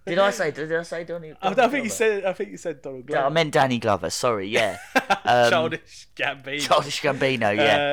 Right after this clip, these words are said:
Speaker 2: Uh, yeah,
Speaker 1: Yeah,
Speaker 2: but
Speaker 1: no.
Speaker 2: yeah, Danny Glover, yeah.
Speaker 1: Childish Gambino's not in the Christmas Train. Um, anyway, yeah, look, anyway, it's, it's, it's cheesy and, uh, it's sappy and, um, it's pr-, it's pretty, it's a,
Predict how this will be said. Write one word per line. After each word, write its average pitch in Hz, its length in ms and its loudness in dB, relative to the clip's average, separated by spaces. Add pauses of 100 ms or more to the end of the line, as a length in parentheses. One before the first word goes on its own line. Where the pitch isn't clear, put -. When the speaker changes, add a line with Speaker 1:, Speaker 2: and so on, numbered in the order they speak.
(120)
Speaker 2:
Uh, - 100 -6
yeah, 135 320 -4
Speaker 1:
Yeah, 120 160 0
Speaker 2:
but 165 60 4
Speaker 1:
no. 110 80 2
Speaker 2:
yeah, 143 120 2
Danny 151 280 0
Glover, 101 240 -12
yeah. 127 220 -4
Speaker 1:
Childish 156 360 2
Gambino's 120 480 -2
not 117 220 -2
in 110 140 -6
the 107 60 -10
Christmas - 380 -16
Train. 95 360 -12 (120)
Um, 110 380 -4 (380)
anyway, 143 500 2
yeah, 180 260 0
look, 156 220 2 (140)
anyway, 127 400 0 (720)
it's, 131 300 -8
it's, - 380 -8
it's - 240 0
cheesy 151 800 -2
and, 127 400 0
uh, 120 380 4
it's - 220 -4
sappy 120 680 -4 (360)
and, 117 360 -2
um, 113 260 -4
it's 107 220 -6
pr-, - 260 -8
it's 120 220 -6
pretty, 127 520 -8 (400)
it's 110 220 -4
a, 120 100 -8